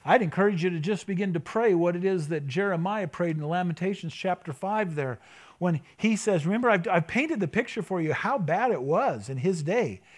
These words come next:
I mean, and how bad things were going for him. He thought he was drowning, and then they started throwing rocks on him. Does it get any worse than that? In the pit.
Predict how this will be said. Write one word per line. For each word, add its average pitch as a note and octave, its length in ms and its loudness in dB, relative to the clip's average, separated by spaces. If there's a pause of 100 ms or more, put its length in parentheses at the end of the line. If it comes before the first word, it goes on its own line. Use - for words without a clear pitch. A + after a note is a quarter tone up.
(160)
I F3+ 60 2
mean, G3+ 140 4
and D#3+ 100 2
how G#3+ 160 6
bad A#3 300 2
things G#3+ 200 0
were G3 60 0
going G#3 300 2
for E3+ 200 -2
him. D#3 440 0 (460)
He C#4+ 160 4
thought C4+ 280 6
he A#3 80 0
was E3 180 2
drowning, F#3+ 540 0
and D#3+ 100 2
then A3 140 2
they E4 100 0
started F3+ 320 0
throwing F3+ 240 0
rocks E3 320 0
on C#3+ 160 -2
him. B2 80 -8
Does D3 160 0
it E3+ 80 -2
get F#3+ 160 0
any A#3+ 160 0
worse G#3 280 2
than E3+ 120 -8
that? F#3 260 0 (240)
In F3+ 120 4
the F#3 80 4
pit. - 540 4